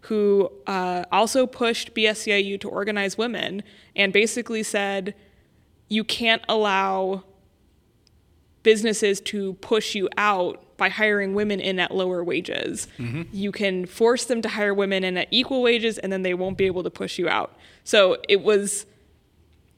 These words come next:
Speaker 1: it was talking about wage equality for women,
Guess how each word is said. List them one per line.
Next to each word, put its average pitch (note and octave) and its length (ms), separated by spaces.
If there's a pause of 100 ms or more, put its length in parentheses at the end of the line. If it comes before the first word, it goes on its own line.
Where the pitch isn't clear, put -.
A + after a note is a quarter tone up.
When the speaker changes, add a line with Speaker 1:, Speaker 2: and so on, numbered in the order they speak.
(240)
Speaker 1:
it G#3+ 80
was G3 160
talking C#4+ 400
about A3 380
wage G#3+ 300
equality G#3 500
for F#3 180
women, F3 560